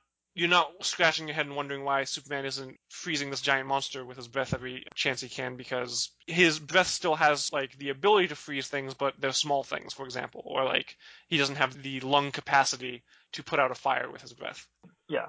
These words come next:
Speaker 2: The laser eyes, first of all, they, they don't make sense, but they also, you know, are one of the, the powers that Superman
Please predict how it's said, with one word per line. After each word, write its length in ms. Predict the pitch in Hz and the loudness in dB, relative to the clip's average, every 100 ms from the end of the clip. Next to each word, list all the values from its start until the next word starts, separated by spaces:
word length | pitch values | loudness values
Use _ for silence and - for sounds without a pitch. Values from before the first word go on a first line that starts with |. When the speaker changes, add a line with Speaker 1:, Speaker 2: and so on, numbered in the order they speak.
| - | -10
Speaker 2:
The 180 | 156 160 | -4 0
laser 460 | 170 196 220 196 151 | 2 4 2 2 4
eyes, 480 | 160 160 156 - - _ _ _ _ - | 4 4 -2 -6 -18 _ _ _ _ -2
first 240 | 202 - | -2 2
of 80 | 156 | 4
all, 80 | 131 | 4
they, 140 | 123 | 2
they 200 | 131 131 | 0 0
don't 160 | 127 120 | 0 -2
make 140 | 117 | -10
sense, 300 | - - _ 135 | -12 -16 _ 4
but 320 | 156 131 - - _ | 6 6 2 -20 _
they 180 | 131 151 | 2 4
also, 680 | 151 180 180 156 135 127 117 _ _ _ _ _ _ _ _ _ _ | 6 4 4 4 4 4 0 _ _ _ _ _ _ _ _ _ _
you 140 | 165 | -2
know, 160 | 123 120 | 2 2
are 160 | 143 143 | 4 6
one 200 | 160 156 | 6 4
of 140 | 135 | 2
the, 80 | 139 | -2
the 160 | 139 | -4
powers 460 | 123 - 151 139 123 | -2 6 6 6 0
that 180 | - - | -10 -12
Superman 380 | 131 127 120 | -8 -4 -4